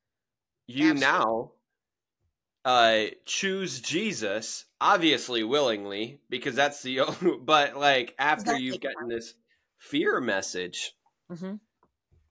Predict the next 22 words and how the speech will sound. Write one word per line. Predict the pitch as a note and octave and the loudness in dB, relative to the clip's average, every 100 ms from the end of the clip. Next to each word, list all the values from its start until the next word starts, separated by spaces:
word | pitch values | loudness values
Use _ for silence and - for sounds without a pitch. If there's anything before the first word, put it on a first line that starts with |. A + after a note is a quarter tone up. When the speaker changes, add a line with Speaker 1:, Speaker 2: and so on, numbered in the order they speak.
| - | -2
Speaker 1:
How | C#3 | 2
did | C#3+ | 4
I | C3 | 2
Speaker 2:
Mm-hmm. | |
Speaker 1:
do, | C#3 A#2+ | 0 -2
Chels? | B2+ A2+ A2+ - - _ _ _ _ - _ _ _ _ - | 0 2 0 -6 -14 _ _ _ _ -20 _ _ _ _ 2
Speaker 2:
Honestly, | A#3+ C#4+ D#4 D#4+ E4+ F4 F4 - | 4 4 0 -2 -4 -2 -6 -4
that | A3 A#3 | 0 4
is | C#4+ C4 | 4 4
exactly | G#3+ F#3 F3+ F#3 B3 | -6 -4 -4 -4 -4
what | - | -4
my | F#3+ F#3 | -2 -4
experience | F#3 - F3+ F3+ F#3+ G3 | -4 -10 -10 -10 -12 -8
was. | F#3 D#3+ F#3+ G#3 - | -6 -6 -6 -6 -4
It | |
was | G#3 G#3 F3+ - | -2 -2 -6 -6
unbelievably | G#3 A3+ B3+ A#3+ G#3+ G#3 F#3 F#3+ F3+ | -4 -2 -2 -2 -2 -4 -2 -2 -2
mortifying | F3+ F3 E3+ - C#3+ C3+ D#3 G3+ _ _ _ _ _ _ _ _ - - | -2 -2 -2 -2 -2 -4 -10 -14 _ _ _ _ _ _ _ _ -20 -8
and | A#3 A3 G#3+ | -2 0 -2
extremely | - - G#3 A3+ C4+ B3+ G3 | -4 -6 -2 0 2 0 -2
scary. | - E3+ C#3+ B2 C#3 F3+ _ _ _ _ - | 0 0 0 -2 -8 -10 _ _ _ _ -8
And, | A3 A3 G#3+ G#3 G3+ G3 F#3+ | -2 0 2 0 0 -4 -8